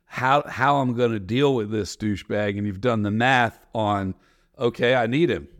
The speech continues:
and maybe there's a reason I gotta serve him 'cause I don't wanna lose my job," or whatever. I had a, a,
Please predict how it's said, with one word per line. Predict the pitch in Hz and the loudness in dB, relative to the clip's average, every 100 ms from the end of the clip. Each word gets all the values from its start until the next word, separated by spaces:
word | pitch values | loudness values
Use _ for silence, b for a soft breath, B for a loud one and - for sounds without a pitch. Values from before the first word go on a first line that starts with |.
| - | -10
and | 95 98 | -6 -2
maybe | 107 110 107 | 0 0 0
there's | 110 98 107 | 0 0 -4
a | |
reason | 98 107 127 113 | -4 -2 -2 -4
I | 107 | -2
gotta | 117 117 | 0 0
serve | - 135 139 | 0 0 0
him | 113 113 | 0 -4
'cause | 107 104 | -4 -2
I | |
don't | 107 | -2
wanna | 107 104 | 0 0
lose | 101 92 | -2 -2
my | 92 | -4
job," | 85 87 80 80 | -4 -6 -6 -8
or | |
whatever. | 85 82 73 - _ _ _ _ _ _ - | -10 -10 -12 -18 _ _ _ _ _ _ 0
I | 131 | 2
had | 143 139 | 4 2
a, | 120 113 - | 0 -2 -8
a, | 123 110 104 | -4 0 -2